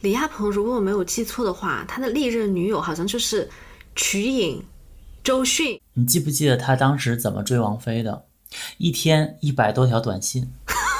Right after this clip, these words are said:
Speaker 1: <laughs>
Speaker 2: 夸夸发笑话。
Speaker 1: 天哪。
Speaker 2: 情绪价值会给到多少？你想一想。
Speaker 1: 哎，你别说，可能有的人会觉得说发那种冷笑话有什么好看，但是王菲她是个天后，男人看见她不敢这样追，
Speaker 2: 不敢追。
Speaker 1: 就可能望而却步了。
Speaker 2: 对。
Speaker 1: 而且她的形象在那里，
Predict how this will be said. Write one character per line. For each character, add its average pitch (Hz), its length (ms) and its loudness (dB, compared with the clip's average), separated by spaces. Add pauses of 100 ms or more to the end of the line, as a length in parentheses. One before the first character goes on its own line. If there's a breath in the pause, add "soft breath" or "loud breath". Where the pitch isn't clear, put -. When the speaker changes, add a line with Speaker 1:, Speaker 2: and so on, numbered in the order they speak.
(140)
Speaker 1:
<laughs> - 580 -14
Speaker 2:
夸 139 220 4
夸 131 180 2
发 117 180 2
笑 117 220 4
话。 - 60 0
Speaker 1:
天 - 20 -2 (140)
哪。 - 80 -12 (200)
Speaker 2:
情 123 180 8
绪 151 140 4
价 139 220 4
值 123 100 2
会 127 160 6
给 110 140 4
到 120 120 6
多 110 160 4
少？ 120 200 4
你 110 100 4
想 104 220 2
一 - 20 2
想。 123 180 -2 (220)
Speaker 1:
哎， 247 220 -2
你 196 100 0
别 208 160 2
说， 277 140 0
可 220 100 -2
能 247 80 2
有 233 160 4
的 175 100 2
人 214 80 2
会 262 120 0
觉 196 180 2
得 214 60 0
说 233 160 -2
发 254 180 -2
那 277 80 0
种 240 100 0
冷 185 160 2
笑 - 160 0
话 226 100 0
有 180 60 0
什 185 120 0
么 208 80 0
好 190 200 -2
看， 196 220 -2
但 277 100 -2
是 269 120 0
王 185 240 0
菲 240 100 -4
她 240 100 -2
是 247 140 -2
个 226 80 0
天 247 260 -4
后， 214 280 -2
男 185 180 0
人 262 140 -2
看 277 120 -4
见 214 120 -2
她 202 180 -4
不 269 140 -6
敢 123 200 4
这 104 80 2
样 113 160 4
追， - 0 -
Speaker 2:
不 117 60 0
敢 - 0 -
追。 165 260 -2 (360 loud breath)
Speaker 1:
就 262 80 -2
可 247 80 -2
能 220 100 2
望 269 180 2
而 202 160 2
却 269 220 2
步 254 200 0
了。 160 100 0
Speaker 2:
对。 131 100 6
Speaker 1:
而 180 80 4
且 247 80 0
她 262 80 -2
的 285 60 0
形 214 280 2
象 285 220 2
在 247 120 0
那 240 100 2
里， 175 180 0